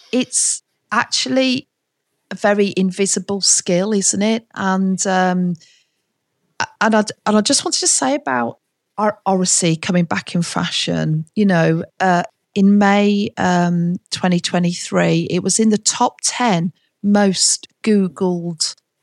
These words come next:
um, phrases. Um, s-, you know, and I think that's perhaps on the back of, um, you know, Keir Starmer talking about what he wants for curriculums down the line.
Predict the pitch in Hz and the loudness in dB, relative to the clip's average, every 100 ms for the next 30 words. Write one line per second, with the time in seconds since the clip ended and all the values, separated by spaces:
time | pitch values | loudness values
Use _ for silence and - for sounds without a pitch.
0 | _ - 190 180 175 175 170 165 165 160 | _ -8 -2 2 2 2 2 0 0 -4
1 | _ _ _ _ _ - 175 180 214 - | _ _ _ _ _ -2 2 4 2 0
2 | 311 339 - - _ _ _ _ - 202 | 0 0 -2 -6 _ _ _ _ -2 2
3 | 196 190 190 185 - - 214 202 185 180 | 4 4 2 2 0 0 2 2 2 -2
4 | - 226 226 202 - - 185 - 185 185 | 0 -2 0 -2 -2 -4 -4 -2 -2 -2
5 | - 196 - - 185 180 - _ _ _ | -2 -6 -6 -2 -2 -2 -8 _ _ _
6 | _ 180 170 175 170 165 160 - 180 175 | _ -2 -2 0 -2 -2 -4 -4 0 0
7 | - 180 175 165 - - - - 156 90 | -2 -2 -2 -4 -6 -8 -8 -8 -6 -6
8 | 180 90 - - 165 170 175 170 - - | -6 -8 -8 -4 -2 -2 -4 -6 -6 -4
9 | 180 160 - 190 - - 170 170 165 - | -4 -4 -6 -8 -8 -6 -6 -6 -6 -6
10 | 196 180 170 175 175 175 | -4 -4 -2 -2 -2 -4